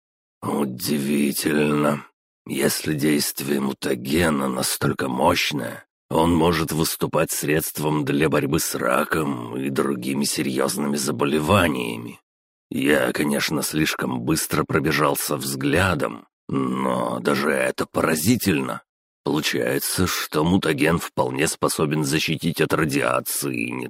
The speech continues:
только. Это документы вашего знакомого профессора. Почему вы их раньше не прислали?» Да профессор передал их специально для такого случая.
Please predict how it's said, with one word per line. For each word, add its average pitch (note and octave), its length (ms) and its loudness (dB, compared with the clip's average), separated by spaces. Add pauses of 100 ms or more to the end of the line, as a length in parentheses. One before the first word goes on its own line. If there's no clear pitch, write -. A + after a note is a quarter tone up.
только. D#2 680 2 (500)
Это D2+ 360 2
документы D2 640 0
вашего C2+ 420 0
знакомого C#2+ 640 0
профессора. D2 920 0 (280)
Почему C2 380 -2
вы C#2 160 2
их - 160 -2
раньше F#2 380 4
не C#2 120 -2
прислали?» A#1+ 760 -2 (880)
Да C2+ 280 0
профессор D2+ 760 0
передал D#2+ 460 4
их E2+ 120 2
специально D2 720 -2
для D#2+ 180 2
такого D2 400 0
случая. F2 640 0